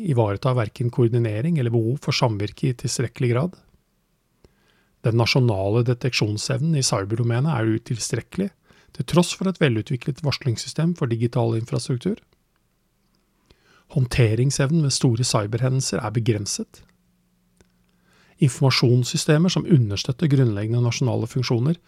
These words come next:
er ikke kartlagt, og har ofte ikke etablert et forsvarlig sikkerhetsnivå.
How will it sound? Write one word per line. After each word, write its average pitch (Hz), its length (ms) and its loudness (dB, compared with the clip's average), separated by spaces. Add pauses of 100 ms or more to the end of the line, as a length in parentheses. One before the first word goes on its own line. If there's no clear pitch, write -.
(200)
er - 160 -2
ikke - 300 -2
kartlagt, - 500 -10 (400)
og 117 140 0
har 156 180 -2
ofte - 320 -4
ikke 170 300 -2
etablert 135 400 -2
et 127 100 -10
forsvarlig 117 480 -2
sikkerhetsnivå. 131 640 -6